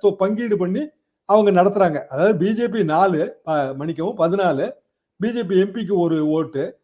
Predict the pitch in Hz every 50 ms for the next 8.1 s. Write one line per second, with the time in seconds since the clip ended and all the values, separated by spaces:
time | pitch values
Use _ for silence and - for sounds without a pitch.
0 | _ _ _ _ - 220 214 - 170 165 185 208 208 190 165 127 123 139 180 202
1 | - - _ _ _ _ _ _ _ _ _ - 151 180 233 254 254 254 247 214
2 | 240 233 175 - 180 180 185 233 220 214 202 208 254 262 - 208 185 202 226 226
3 | 220 202 - - 175 170 180 202 208 202 208 254 302 302 - _ _ _ _ _
4 | _ _ - - - 240 262 262 254 247 240 226 214 202 196 202 196 196 175 165
5 | 208 214 196 147 143 160 175 180 160 160 - - _ _ _ _ _ _ _ _
6 | _ _ _ _ _ _ _ _ _ _ _ _ _ _ - 226 226 269 269 269
7 | 254 247 247 285 269 233 214 202 208 202 208 220 220 220 214 202 196 190 190 185
8 | 208